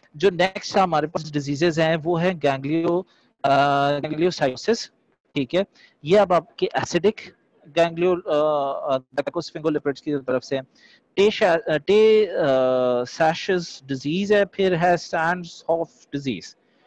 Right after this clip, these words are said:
Theek है जी। इनको जीएम वन, जीएम टू और जीएम टू यानी accumulation of gangliosides at the keratin and keratin sulfate। Keratin sulfate आपके स्किन में होती है,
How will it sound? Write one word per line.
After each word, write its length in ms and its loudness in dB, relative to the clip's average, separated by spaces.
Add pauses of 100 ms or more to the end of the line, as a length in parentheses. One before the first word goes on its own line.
(440)
Theek 180 0
है 60 6
जी। 220 -2 (1700)
इनको 180 -6
जीएम 400 0
वन, 320 2 (240)
जीएम 440 -2
टू 340 2 (220)
और 120 -2
जीएम 240 -4
टू 240 -4 (600)
यानी 460 0 (1080)
accumulation 800 -2
of 340 0 (460)
gangliosides 1200 0 (540)
at 160 6
the 80 -4
keratin 880 0
and 200 0
keratin 360 2
sulfate। 440 -2
Keratin 420 -2
sulfate 280 -2
आपके 180 -2
स्किन 280 -4
में 140 -6
होती 260 -6
है, 160 -4